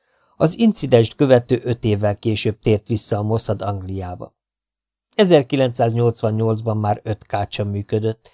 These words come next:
és segítette az M I five munkáját az iráni terrorszervezetek tevékenységének megfigyelésében.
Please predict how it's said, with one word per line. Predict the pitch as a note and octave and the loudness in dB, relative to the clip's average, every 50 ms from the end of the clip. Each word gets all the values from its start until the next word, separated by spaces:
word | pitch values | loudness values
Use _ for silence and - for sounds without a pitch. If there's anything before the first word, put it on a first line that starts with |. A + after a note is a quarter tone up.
| _ _ _ | _ _ _
és | - E3+ D#3 - | -2 -2 0 2
segítette | - C3 A2+ A2 A#2+ A#2 - A2+ A2 - - A#2 | 2 2 2 2 0 0 0 -2 -2 -2 -2 0
az | A2 G#2+ G#2 - | 0 0 -2 -4
M | - C3 B2 A#2 A2+ A2 A2 | -6 -6 -4 -4 -2 -2 -2
I | G#2+ | -4
five | - - - G#2+ G#2 G#2+ G#2+ G#2 | -4 -4 -2 -2 0 0 -2 -4
munkáját | A2 A#2 A2+ A2 G#2 - - G#2 G#2 G#2+ G#2+ G#2 G2+ - | -6 -6 -6 -6 -6 -4 -2 -2 -2 -2 -2 -4 -6 -10
az | G#2+ G#2+ - | -12 -10 -8
iráni | A#2+ A#2 A2+ G#2+ G2 G2 G2+ G2+ | -6 -4 -4 -4 -4 -4 -6 -6
terrorszervezetek | - A2 G#2 G#2 A2 G#2 G2+ - - G#2 G2 G2 G2 G2+ G#2+ G2 - - F#2+ - _ | -6 -6 -6 -4 -6 -8 -8 -6 -6 -6 -6 -6 -8 -8 -8 -10 -10 -12 -14 -14 _
tevékenységének | - A2 G#2+ G#2 G2 F#2+ - G2 G2 G2 - - F#2 F#2 F#2 G2 F#2+ F#2 F#2 - | -4 -4 -2 -2 -6 -6 -8 -8 -6 -4 -4 -4 -6 -8 -10 -10 -10 -12 -12 -12
megfigyelésében. | F#2+ F#2 - _ - F#2+ F#2 F2 F2 F2 F2 E2+ - - - F2+ E2+ - - | -14 -14 -14 _ -16 -14 -14 -14 -14 -16 -16 -16 -16 -16 -16 -20 -20 -20 -20